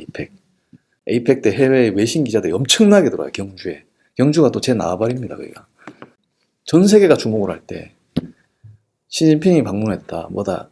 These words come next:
했을 때 그 병풍을 쫙 깔아야 됩니다.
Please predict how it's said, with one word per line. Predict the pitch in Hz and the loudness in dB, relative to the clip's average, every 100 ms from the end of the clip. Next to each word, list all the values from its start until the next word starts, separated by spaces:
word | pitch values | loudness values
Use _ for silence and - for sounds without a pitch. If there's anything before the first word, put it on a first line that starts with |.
| _ | _
했을 | 131 135 - - | -4 -4 -6 -6
때 | 92 82 104 _ _ _ _ _ _ _ _ _ _ _ _ _ | -6 -6 -14 _ _ _ _ _ _ _ _ _ _ _ _ _
그 | - 98 92 90 - _ _ _ _ | -20 -14 -10 -12 -14 _ _ _ _
병풍을 | - 123 117 175 | -4 -2 0 -2
쫙 | 139 85 | -2 -6
깔아야 | - 113 | -4 -4
됩니다. | 85 76 - - | -4 -10 -20 -20